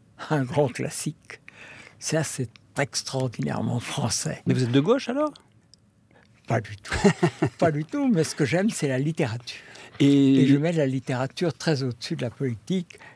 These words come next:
Speaker 1: J'ai aimé Aragon et j'ai aimé Morand.
Speaker 2: Alors, vous m'avez pas raconté le titre, hein, parce que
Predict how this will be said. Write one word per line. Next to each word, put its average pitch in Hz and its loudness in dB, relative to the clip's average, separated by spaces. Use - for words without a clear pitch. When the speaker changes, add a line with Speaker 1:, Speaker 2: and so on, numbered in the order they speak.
Speaker 1:
J'ai 139 -2
aimé 151 2
Aragon 135 -2
et 139 0
j'ai 135 -2
aimé 127 0
Morand. 127 -4
Speaker 2:
Alors, 165 6
vous 196 2
m'avez 233 4
pas 170 4
raconté 135 2
le 135 2
titre, 294 4
hein, 190 4
parce 156 2
que - 4